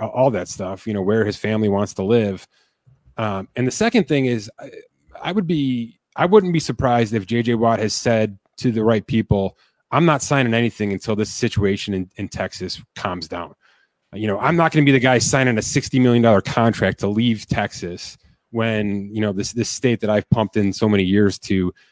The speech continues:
is, is re-, is really reeling right now because of the disaster." So I,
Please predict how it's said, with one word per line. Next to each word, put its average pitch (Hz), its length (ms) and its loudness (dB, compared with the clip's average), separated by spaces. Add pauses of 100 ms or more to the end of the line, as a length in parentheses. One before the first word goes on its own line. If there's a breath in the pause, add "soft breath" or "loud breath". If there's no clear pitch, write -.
(160 soft breath)
is, 98 220 -6
is 98 200 -4
re-, 107 320 4
is 101 160 0
really 110 260 6
reeling 104 380 4
right 90 180 2
now 90 160 0 (140)
because 92 240 -6
of 90 60 -8
the 90 80 -6
disaster." 90 400 -8
So 98 260 -6
I, 117 220 -2